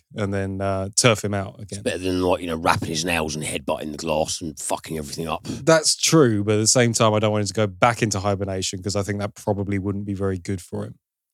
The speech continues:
Speaker 2: Fair enough.
Speaker 1: As far as I'm concerned, I'm, at the moment, I'm working on the assumption that he's sulking because he's been badly behaved recently and nobody's really given him any,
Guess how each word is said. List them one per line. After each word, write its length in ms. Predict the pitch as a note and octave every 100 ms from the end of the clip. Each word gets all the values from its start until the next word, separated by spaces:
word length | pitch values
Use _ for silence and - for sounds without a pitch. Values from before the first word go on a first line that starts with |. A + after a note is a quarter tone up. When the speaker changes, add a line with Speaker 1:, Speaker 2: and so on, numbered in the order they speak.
| _
Speaker 2:
Fair 360 | - - C#2 C2
enough. 360 | B1+ - - -
Speaker 1:
As 140 | -
far 160 | D#3 C#3
as 80 |
I'm 80 | B2+
concerned, 260 | A2 - A2+
I'm, 120 | A#2
at 120 | A#2+
the 100 | B2+
moment, 340 | C3 C#3 A2 G#2+
I'm 100 | G#2
working 300 | G#2+ G2+ G#2
on 80 |
the 60 | G2
assumption 400 | F#2+ G#2 G#2 G2+
that 100 | G2
he's 180 | G2 F#2
sulking 540 | - A2+ G2 G2+ A#2 _ _ _ _ _ _ _ _
because 320 | G#2+ G2+ G2+ G2
he's 140 | F#2+
been 140 | G#2
badly 320 | G2+ G#2+ F#2+ G2
behaved 500 | F#2+ G2 F#2+ F2+ -
recently 580 | A2+ F#2+ - A2 F#2+ F#2+
and 420 | G2 G2 F#2 F2+
nobody's 380 | G2+ G2 F#2+ F#2+
really 200 | G2 F#2+
given 240 | F#2 F#2+ G2
him 80 | G2
any, 160 | F#2+